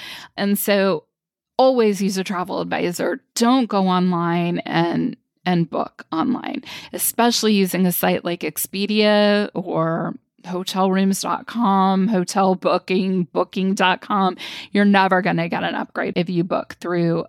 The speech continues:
a wholesaler because you're not even paying the rack rate. So, um, if you check in to the resort, like, say, one o'clock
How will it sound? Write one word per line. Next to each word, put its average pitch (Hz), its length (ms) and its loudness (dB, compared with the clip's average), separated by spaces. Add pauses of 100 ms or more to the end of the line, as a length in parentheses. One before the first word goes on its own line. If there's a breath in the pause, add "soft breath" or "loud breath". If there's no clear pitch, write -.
a 170 260 2 (240)
wholesaler - 760 -2 (280 loud breath)
because 202 300 2
you're 202 100 4
not 190 220 4
even 180 240 2
paying 165 640 0 (100)
the 170 520 0
rack - 280 -8
rate. - 240 -10 (680)
So, 190 360 0 (520 loud breath)
um, 190 320 2
if 370 200 2
you 359 140 2
check 262 380 -2
in 175 480 0 (240)
to 240 240 0
the 247 100 2
resort, 190 640 0 (140)
like, 180 340 -4
say, 175 760 0 (580)
one 190 280 2
o'clock - 480 -4